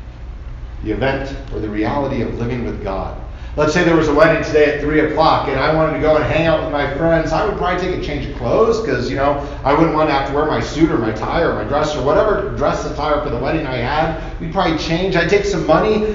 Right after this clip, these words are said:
Chances are good we might go out later, uh, safely, of course, to get something to eat and hang out together as a family.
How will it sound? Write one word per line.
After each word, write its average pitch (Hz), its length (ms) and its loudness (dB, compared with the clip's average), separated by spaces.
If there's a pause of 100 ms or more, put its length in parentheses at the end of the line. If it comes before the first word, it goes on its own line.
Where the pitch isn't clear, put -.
(160)
Chances 190 320 6
are 190 80 8
good 185 180 6
we 180 80 2
might 170 220 4
go 156 180 6
out 185 560 4 (180)
later, 185 800 4
uh, 117 400 2
safely, 143 480 0
of 139 220 0
course, 170 320 2
to 156 40 -2
get 156 140 4
something 180 340 4
to 160 60 2
eat 180 160 6
and 139 100 2
hang 156 120 4
out 185 180 4
together 170 320 2
as 165 120 2
a 117 80 -2
family. 180 540 0